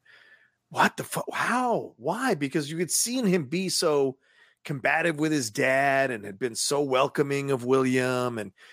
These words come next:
helping him with the other lords and the nobles.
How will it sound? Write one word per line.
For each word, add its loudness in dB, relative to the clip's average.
helping 0
him -2
with 0
the 2
other 2
lords 2
and -2
the -4
nobles. 0